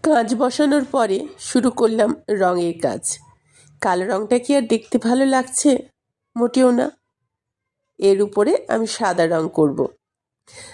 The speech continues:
আমার মা একবার দেখে বলল, "না রে, কালো রঙটা তো ভালোই লাগছে, এর উপরে কালো রঙ করে দে।"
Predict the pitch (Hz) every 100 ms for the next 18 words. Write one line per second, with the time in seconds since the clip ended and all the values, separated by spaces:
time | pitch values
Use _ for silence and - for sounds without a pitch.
0 | - 262 320 294 277 285 277 320 269 311
1 | - 269 285 269 294 - - 285 330 330
2 | - 254 214 254 269 247 285 302 277 302
3 | 339 320 285 262 - 269 - 233 240 240
4 | 302 294 220 196 220 196 208 208 160 143
5 | -